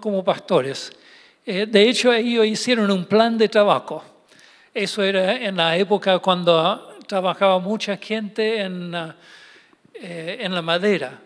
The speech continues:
eh, cortando madera y preparando la madera para, para edificios. Y en eso, eh, mi abuelo, bisabuelo de, de Joshua, entraba en el campo donde,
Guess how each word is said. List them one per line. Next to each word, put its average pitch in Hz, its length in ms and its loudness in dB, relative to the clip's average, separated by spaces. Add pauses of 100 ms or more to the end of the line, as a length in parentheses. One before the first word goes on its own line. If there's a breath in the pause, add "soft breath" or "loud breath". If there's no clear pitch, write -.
(200)
eh, 170 160 -12
cortando 202 540 -2
madera 202 560 -4
y 180 180 -6
preparando 180 560 -4
la 170 100 -6
madera 175 400 -4
para, 160 460 -6 (120)
para 175 260 -8
edificios. 165 760 -12 (500 loud breath)
Y 196 160 -6
en 185 100 -4
eso, 285 560 -6 (360)
eh, 180 300 -8 (840)
mi 185 640 -8 (580)
abuelo, 202 500 -2 (680)
bisabuelo 185 640 -10
de, 175 300 0
de 175 160 -2
Joshua, 202 480 -4 (560 loud breath)
entraba 233 580 0
en 220 140 -2
el 190 340 0
campo 226 400 0
donde, 214 800 -2